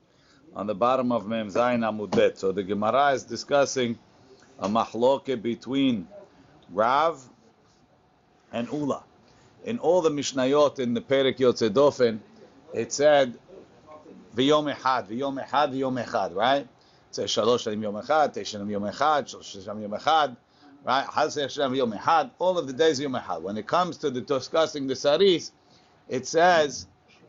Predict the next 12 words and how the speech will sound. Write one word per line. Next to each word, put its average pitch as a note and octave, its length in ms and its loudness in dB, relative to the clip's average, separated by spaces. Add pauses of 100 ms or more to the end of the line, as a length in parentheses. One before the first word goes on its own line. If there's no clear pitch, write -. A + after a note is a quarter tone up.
(220)
it B2 180 -4
says, E3 360 4
"Ben D3 220 0
Esrim." D#3+ 580 -2 (300)
It B2+ 100 -4
doesn't D#3 320 2
say D3 160 2
V'yom B2+ 340 -4
Echad. D#2 280 -8 (460)
So - 160 0
Rav F#3+ 280 4
says, D#3+ 520 0